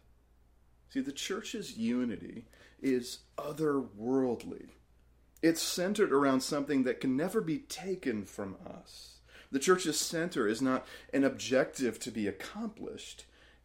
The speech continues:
The church's center is a person, Jesus Christ. See, the unity that, that we have is not in some particular place, in particular time.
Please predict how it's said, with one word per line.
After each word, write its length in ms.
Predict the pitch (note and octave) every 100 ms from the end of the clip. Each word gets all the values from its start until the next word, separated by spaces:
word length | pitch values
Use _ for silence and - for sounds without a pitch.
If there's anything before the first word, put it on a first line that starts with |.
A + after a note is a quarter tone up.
| - -
The 80 |
church's 440 | D3 F#3+ - - C3+
center 460 | - A#2 G2+ G#2+
is 340 | F#2 A2+ A2 -
a 80 | - -
person, 640 | - F#3 F#3 - G2 F2+ F2+ _ _ _ _ _ -
Jesus 420 | A#2+ B2+ B2+ A2
Christ. 680 | - D3 D3 - - - - - _ _ _ _ _ _ _ _ _ _ _ _ _ _ - -
See, 160 | -
the 120 | C3
unity 540 | B2 D3 D3 B2 G#2+ -
that, 220 | A2 A2+
that 160 | A#2 A2
we 160 | C#3
have 520 | C#3 - F#2 A2 C#3 - - -
is 160 | C3 C#3
not 240 | D#3 E3
in 60 | C3
some 220 | C#3 A#2
particular 560 | - B2+ D3+ - G#2+ G2+
place, 580 | - B2+ A2+ C3 -
in 100 | A2+
particular 500 | G#2 A#2+ C#3 C3+ G2+
time. 600 | F#2+ - C3 A#2 C3+ E3